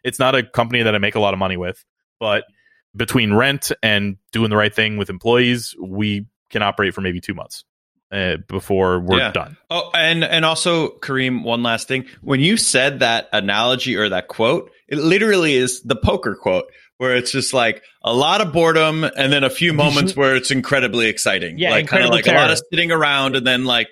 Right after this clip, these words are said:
Speaker 2: incredible
Speaker 3: Moments of
Speaker 2: terror.
Speaker 3: terror.
Speaker 2: Yeah.
Speaker 3: Yeah, yeah. <laughs> Yeah. No, it, it, it's, uh, it, it's extreme situations. And look, here's the reason I really feel confident that the sh-,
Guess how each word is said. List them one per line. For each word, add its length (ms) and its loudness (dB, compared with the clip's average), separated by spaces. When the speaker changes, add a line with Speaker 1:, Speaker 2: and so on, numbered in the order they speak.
Speaker 2:
incredible 420 -2
Speaker 3:
Moments 180 -2
of 60 0
Speaker 2:
terror. 260 2
Speaker 3:
terror. 160 -10
Speaker 2:
Yeah. 240 -2
Speaker 3:
Yeah, 500 2
yeah. 500 -2
<laughs> 300 -20
Yeah. 240 -8
No, 160 2
it, 200 -2
it, 300 -6
it's, 400 -12
uh, 460 -10
it, 200 -20
it's 220 -16
extreme 340 -10
situations. 580 -10
And 160 -2
look, 300 0
here's 360 0
the 80 -2
reason 500 -2
I 100 -4
really 360 0
feel 200 -2
confident 480 -6
that 100 -8
the 80 -10
sh-, 120 -8